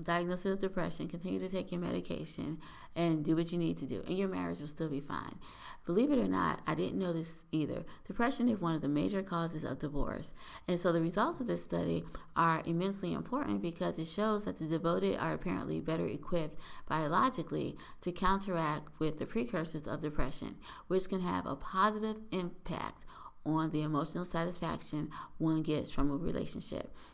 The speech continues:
And if you are taking medication and seeing a counselor and you're still spiritual and all of this stuff go hand in hand, the same thing goes for you as well. So I just wanted to point that out,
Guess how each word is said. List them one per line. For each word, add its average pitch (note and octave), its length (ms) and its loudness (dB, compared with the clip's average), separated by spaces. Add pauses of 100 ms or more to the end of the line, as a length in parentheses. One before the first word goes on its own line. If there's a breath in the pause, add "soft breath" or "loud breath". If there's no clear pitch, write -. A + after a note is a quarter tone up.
(180 loud breath)
And E3 380 0 (360 loud breath)
if E3 300 0
you D3+ 160 2
are C3+ 80 2
taking F#3+ 300 -2
medication F#3 580 0
and F3+ 120 -2
seeing E3 200 -4
a F#3+ 60 -6
counselor G3 720 0 (560 loud breath)
and D#3 380 2
you're D3 120 0
still F#3 280 0
spiritual F3+ 720 0
and - 160 -2
all F#3 160 4
of F#3+ 100 0
this F#3 120 -2
stuff F#3 220 -4
go E3 100 0
hand E3+ 300 0
in E3+ 100 -2
hand, F3 300 -2 (400 loud breath)
the F#3 100 0
same G#3 300 2
thing E3+ 200 2
goes D#3 260 2
for D#3+ 100 2
you D#3 160 2
as E3 180 -4
well. - 320 -2 (320 loud breath)
So - 240 0
I D#3+ 160 4
just E3 200 -2
wanted F#3+ 140 0
to F#3+ 60 0
point F#3+ 300 -2
that F3+ 140 0
out, D#3+ 320 -2